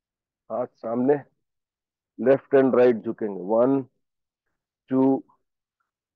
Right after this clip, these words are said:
थ्री, फोर and फाइव। पैर का distance maintain करते हुए हाथ ऐसे करके chair pose में आएंगे।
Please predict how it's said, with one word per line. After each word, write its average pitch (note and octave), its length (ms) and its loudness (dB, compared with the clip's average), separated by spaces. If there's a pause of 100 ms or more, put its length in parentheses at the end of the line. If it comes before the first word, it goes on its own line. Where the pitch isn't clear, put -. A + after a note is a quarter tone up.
(120)
थ्री, B2+ 360 0 (1080)
फोर B2 460 0 (760)
and B2 140 -4
फाइव। A2+ 460 -2 (1900)
पैर A#2+ 240 -2
का B2+ 140 -6
distance B2 460 -8 (140)
maintain A#2+ 420 -2
करते B2 320 -6
हुए C3+ 160 -2 (1200)
हाथ A#2+ 280 4 (500)
ऐसे A#2+ 280 -4
करके C#3 360 -2 (880)
chair C3+ 240 2
pose A2+ 320 -6
में G#2+ 120 -8
आएंगे। F#2 240 -12